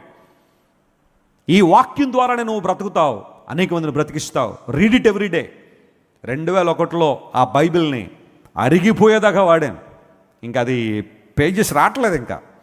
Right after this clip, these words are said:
అలా అరిగిపోయింది బైబిల్ అంతా, ఇంక చిరిగిపోద్దని చెప్పి దాన్ని జాగ్రత్తగా ప్యాక్ చేసి మా ఇంట్లో పెట్టాను. మా పిల్లలకు చూపిస్తాను అప్పుడప్పుడు, "ఇదిగో తాతయ్య నాకు ఇచ్చిన బైబిల్ ఇది." ఆ తర్వాత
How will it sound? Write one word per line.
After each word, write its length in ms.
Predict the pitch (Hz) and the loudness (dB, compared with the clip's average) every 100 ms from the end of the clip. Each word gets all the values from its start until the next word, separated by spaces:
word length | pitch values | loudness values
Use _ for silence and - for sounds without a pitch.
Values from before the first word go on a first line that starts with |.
| _ _ _ | _ _ _
అలా 140 | 131 156 | 2 4
అరిగిపోయింది 500 | 156 220 196 208 165 | 4 0 0 0 2
బైబిల్ 260 | 175 202 | 0 2
అంతా, 160 | 190 170 | -2 -2
ఇంక 200 | 160 170 | -4 -2
చిరిగిపోద్దని 520 | 180 185 190 160 165 | -2 0 -2 -2 -2
చెప్పి 180 | 156 156 | -2 -2
దాన్ని 220 | 139 127 | -2 -2
జాగ్రత్తగా 580 | 117 143 185 190 160 185 | -2 -2 0 -2 -2 -2
ప్యాక్ 440 | - 143 147 - | 0 0 0 -2
చేసి 420 | 165 - 147 120 - - - _ _ 107 | -4 -2 -2 -2 -6 -16 -20 _ _ -4
మా 120 | 120 | -2
ఇంట్లో 240 | 147 180 | 0 0
పెట్టాను. 340 | 156 143 170 127 | 0 0 -2 0
మా 100 | 123 | -2
పిల్లలకు 460 | - 160 170 156 | 0 2 2 2
చూపిస్తాను 360 | 156 156 151 135 | 2 0 0 -2
అప్పుడప్పుడు, 460 | 147 131 123 85 - _ - | 0 -2 -2 -8 -12 _ -6
"ఇదిగో 380 | 117 131 110 85 | 0 2 2 2
తాతయ్య 280 | 131 151 156 | 0 2 0
నాకు 200 | 135 123 | -2 -4
ఇచ్చిన 180 | 131 123 | -6 -4
బైబిల్ 360 | 113 127 135 113 | -2 0 2 0
ఇది." 200 | 92 - - _ - _ _ _ _ 104 | -4 -12 -20 _ -20 _ _ _ _ 0
ఆ 100 | 127 | 0
తర్వాత 720 | 139 143 143 139 135 117 | 2 4 4 4 2 2